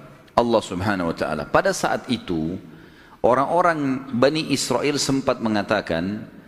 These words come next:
dalam Al-Quran diceritakan, "A'udzubillahi minasyaitonirrajim, inna hudna ilaik." "Ya Allah, kami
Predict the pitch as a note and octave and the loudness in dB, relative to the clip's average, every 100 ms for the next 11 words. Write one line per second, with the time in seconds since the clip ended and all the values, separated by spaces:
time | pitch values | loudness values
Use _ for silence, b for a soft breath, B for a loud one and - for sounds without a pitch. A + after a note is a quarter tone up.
0 | B G2+ A#2+ C#3 C3 A#2+ C#3+ B2+ - A2 | B 2 4 2 -2 0 0 0 0 0
1 | G#2 A2 A2+ G#2 F#2 G2+ F#2+ G2 A2+ A2+ | 0 0 0 0 0 0 0 2 2 2
2 | G2 G2 G2 - F2+ - A2+ G#2 F#2+ A2+ | 0 0 0 0 0 0 0 2 0 2
3 | C3+ C3 - C#3 B2+ A#2 A2 C3 C#3+ A2+ | 0 0 0 2 2 2 2 2 0 2
4 | C#3 D#3 G#2+ G#2+ G#2 A#2 A2+ A2 G#2+ G#2 | 2 2 0 0 2 4 2 0 0 2
5 | F#2 - - - - - - - _ _ | 0 -2 -10 -12 -20 -20 -20 -20 _ _
6 | B B B B A2 F#2+ A#2 B2+ C3+ - | B B B B 2 4 2 2 2 0
7 | A#2 A#2+ B2+ A#2+ | 2 2 2 -2